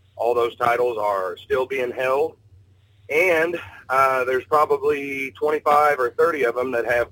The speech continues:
private plates on them, uh, that are not county plates. And my question would be, A, I know you don't have twenty-five or thirty people running undercover.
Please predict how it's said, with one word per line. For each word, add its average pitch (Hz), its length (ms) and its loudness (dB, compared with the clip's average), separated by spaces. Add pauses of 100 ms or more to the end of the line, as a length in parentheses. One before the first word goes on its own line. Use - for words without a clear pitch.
(100)
private 143 460 2 (340)
plates 147 480 -6
on 104 200 -4
them, 80 140 -18 (920)
uh, 98 360 -6
that 101 120 -10
are 101 120 -6
not 127 320 0 (100)
county 104 380 -6
plates. - 260 -14 (920)
And 131 100 -4
my 127 140 2
question 165 460 0
would 117 120 -4
be, 120 220 -2
A, 123 440 2 (440)
I 113 80 -2
know 180 180 4
you 185 140 2
don't 156 160 4
have 143 240 0
twenty-five 139 520 2
or 117 100 -4
thirty 127 280 -4
people 117 500 -6 (360)
running 120 560 -4
undercover. 101 640 -4